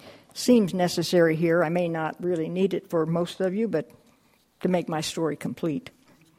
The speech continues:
The brain is composed of two hemispheres,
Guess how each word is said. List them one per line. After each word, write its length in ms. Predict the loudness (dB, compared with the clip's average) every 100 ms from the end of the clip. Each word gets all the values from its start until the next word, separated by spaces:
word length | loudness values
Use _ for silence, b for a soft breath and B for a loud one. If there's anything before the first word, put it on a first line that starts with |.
| _ -18 -16 B B B B B 4
The 100 | 8
brain 360 | 12 12 10
is 140 | 8 8
composed 640 | 6 10 12 12 8 2
of 100 | 4
two 200 | 6 10
hemispheres, 800 | 8 6 0 -2 -2 -2 -6